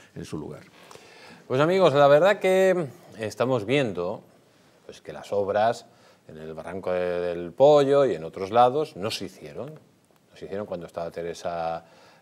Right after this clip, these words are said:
Speaker 2: Rivera, era, eh, secretaria de Estado, cuando ha sido ministra, etcétera. No se hicieron cuando el Plan Ideológico Nacional preveía esas obras. Por eso est-, estos que se manifiestan,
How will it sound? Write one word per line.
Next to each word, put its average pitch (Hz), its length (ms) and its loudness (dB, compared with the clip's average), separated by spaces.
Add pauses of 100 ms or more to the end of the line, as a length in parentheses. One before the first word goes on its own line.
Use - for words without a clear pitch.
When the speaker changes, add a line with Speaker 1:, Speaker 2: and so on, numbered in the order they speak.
Speaker 2:
Rivera, 101 420 -2
era, 98 380 0 (100)
eh, 90 680 -6
secretaria 92 420 -8
de 110 60 0
Estado, 175 480 4
cuando 92 200 -4
ha - 20 -8
sido 87 200 -10
ministra, 139 480 -4
etcétera. 101 480 -6 (1400)
No 90 120 -14
se - 140 -16
hicieron 110 320 -4
cuando 104 300 -2
el 85 40 -8
Plan 98 160 -2
Ideológico 104 540 -2
Nacional 107 400 -4
preveía 98 460 0
esas 90 220 -6
obras. 120 460 0 (720)
Por 95 100 -8
eso 123 180 -2
est-, 113 220 -4
estos 147 260 0
que 143 120 0
se 135 100 4
manifiestan, 127 800 2